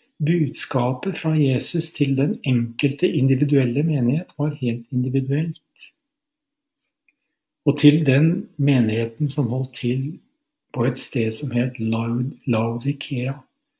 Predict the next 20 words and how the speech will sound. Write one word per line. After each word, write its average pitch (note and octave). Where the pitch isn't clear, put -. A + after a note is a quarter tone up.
der D3+
sier D#3+
Jesus A2+
noe A#2
som A#2
er A2+
veldig B2
direkte C#3
og C3
veldig B2+
utfordrende. C#3
<clears throat> -
Når C#3+
jeg E3+
leser A#2+
dette D#3+
her, F#3
så F3
tenker D#3+
jeg, F3+